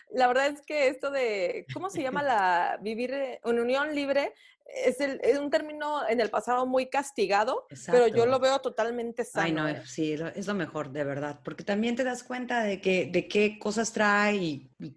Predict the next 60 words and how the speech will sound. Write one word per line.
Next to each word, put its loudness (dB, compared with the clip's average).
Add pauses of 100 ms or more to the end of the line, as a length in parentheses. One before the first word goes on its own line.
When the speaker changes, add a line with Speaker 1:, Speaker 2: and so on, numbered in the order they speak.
(140)
Speaker 2:
y -6
qué 4
es 0
lo -2
que -2
sí -8
te 2
gusta 0
y -12
qué -4
es 0
lo -4
que 0
de 0
plano 0
no 2
vas 0
a -8
soportar, -2
entonces, -6
¿ya -4
pa' -4
qué? -4 (220)
Speaker 1:
Claro. -6
Speaker 2:
O 2
sea, 2
¿ya 0
pa' -4
qué? -2
O -2
sea, 0 (300)
es -2
que 2
aparte 0
lo 4
digo 4
muy 2
fácil, -2
la 0
verdad, -2
¿ya -10
pa' -14
qué? -10
¿Ya -14
pa' -14
qué? -8 (320)
Pero, 4
pues, 2
Speaker 1:
<laughs> -12
Speaker 2:
honestamente, 0
sí -4
es -6
una -2
decisión, -6
pues, -10
digo, -6
cada -4
quien -2
tiene -6
su, -6